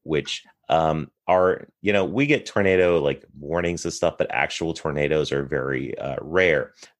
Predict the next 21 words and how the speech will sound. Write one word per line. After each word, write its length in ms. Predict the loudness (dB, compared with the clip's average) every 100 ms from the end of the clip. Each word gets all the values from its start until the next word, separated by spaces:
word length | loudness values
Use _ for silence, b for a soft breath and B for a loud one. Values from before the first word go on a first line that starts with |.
| 0
But 160 | 0
we're 100 | 0
coming 320 | -4 -2 0 0
up 160 | 2
on 260 | 2 2 0
Thanksgiving 640 | -2 -2 -2 -4 -4 -4
weekend 320 | -8 -6 -4
right 200 | -2 -2
now. 120 | 0 0
And 140 | 0
this 160 | -2 0
was 220 | 0 0
Thanksgiving 720 | 0 0 -2 0 2 2 0
weekend 480 | -2 -2 0 0 -2 -6
about, 640 | -6 -2 0 2 0 -6 -20 _ _
gosh, 380 | -2 0 -2 0
like, 220 | -2 -4
twenty-five, 1000 | -8 -2 0 0 0 0 2 0 -4 -20 _
twenty-six 640 | -8 -4 -2 -2 -4 -4 -8
years 260 | -8 -6
ago. 460 | -2 0 2 0